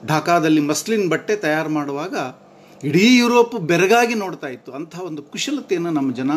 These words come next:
ದುಡಿಮೆಗಾರರು ಸಂಪಾದನೆ ಮಾಡಿದರು. ಯಾಕಂದರೆ ಜ್ಞಾನಕ್ಕೂ ದುಡಿಮೆಗೂ ವಿಭಜನೆ ಆಗಿರಲಿಲ್ಲ. ಆದರೆ ಜ್ಞಾನಕ್ಕೂ ದುಡಿಮೆಗೂ ಯಾವಾಗ ವಿಭಜನೆ ಆಯಿತು, ಅನುಭವಕ್ಕೂ ಜ್ಞಾನಕ್ಕೂ ವಿಭಜನೆ ಆಯಿತು, ಬುದ್ಧಿ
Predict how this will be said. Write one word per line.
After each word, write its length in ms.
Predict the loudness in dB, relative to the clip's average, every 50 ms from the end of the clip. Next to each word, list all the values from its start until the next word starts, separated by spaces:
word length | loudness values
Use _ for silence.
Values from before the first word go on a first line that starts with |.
| -2 0 2
ದುಡಿಮೆಗಾರರು 800 | 2 4 4 4 4 4 2 0 0 -2 -4 -6 -8 -10 -12 -14 -18 -20 -18 -14
ಸಂಪಾದನೆ 500 | -10 -8 -8 -8 -8 -8 -10 -10 -10 -12
ಮಾಡಿದರು. 480 | -12 -12 -12 -14 -16 -16 -18 -14 -10 -6
ಯಾಕಂದರೆ 520 | -2 2 4 4 2 2 -2 -10 -20 -20 -18 -8
ಜ್ಞಾನಕ್ಕೂ 640 | -2 0 2 4 4 2 2 -2 -4 -4 -2 0 2
ದುಡಿಮೆಗೂ 680 | 2 2 2 0 -2 -2 -4 -4 -6 -8 -10 -12 -16 -20 -20 -10 -4 0
ವಿಭಜನೆ 460 | 2 4 4 4 4 2 0 -2 -2
ಆಗಿರಲಿಲ್ಲ. 600 | -2 -2 -4 -4 -6 -6 -8 -10 -12 -14 -14 -18 -20 -20 _ _ _ _ _ _ _ _ -20 -20 -20 -20 -18 -14 -12 -8 -8
ಆದರೆ 140 | -8 -8
ಜ್ಞಾನಕ್ಕೂ 840 | -10 -10 -6 -4 -2 -2 -2 -4 -6 -2 4 6 6 6 6 4 -2 -8 -20 -18 -10 -4 -2
ದುಡಿಮೆಗೂ 420 | -2 0 0 -2 -4 -4 -6 -8
ಯಾವಾಗ 420 | -8 -6 -4 0 2 2 4 4 2
ವಿಭಜನೆ 460 | 2 0 -2 -2 -4 -4 -4 -4 -4
ಆಯಿತು, 440 | -4 -6 -8 -12 -16 -20 -20 -20 -20 _ _ _ -20 -16 -8
ಅನುಭವಕ್ಕೂ 720 | -4 -2 0 2 4 4 4 4 2 2 0 2 2 2
ಜ್ಞಾನಕ್ಕೂ 480 | 2 0 -2 -4 -4 -4 -6 -8 -10 -10
ವಿಭಜನೆ 460 | -8 -8 -6 -6 -6 -6 -4 -4 -6
ಆಯಿತು, 300 | -6 -6 -8 -12 -14 -18 -20 -20 -20 -20 -20 -20 -20 -20 -6 0 2
ಬುದ್ಧಿ 500 | 2 2 2 2 0 0 0 0 -4